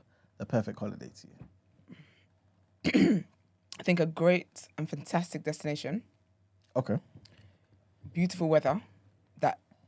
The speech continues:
Speaker 2: the individual likes. Some people like the cold and stuff like that. I
Speaker 1: Mm-hmm.
Speaker 2: like sun.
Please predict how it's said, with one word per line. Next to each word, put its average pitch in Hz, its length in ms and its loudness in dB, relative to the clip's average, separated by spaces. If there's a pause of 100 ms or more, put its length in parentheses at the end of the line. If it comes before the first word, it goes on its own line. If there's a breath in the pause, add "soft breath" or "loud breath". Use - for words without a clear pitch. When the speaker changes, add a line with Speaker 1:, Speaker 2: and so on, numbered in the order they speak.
(320)
Speaker 2:
the 151 120 -4 (100)
individual 156 380 0
likes. - 240 0
Some 175 120 -2
people 165 140 -2
like 147 120 0
the 175 60 -20
cold 139 300 -2
and - 80 -14
stuff - 160 -12
like - 100 -10
that. - 160 -8 (260)
I 208 40 0
Speaker 1:
Mm-hmm. 214 120 4
Speaker 2:
like 160 200 4
sun. 143 340 -2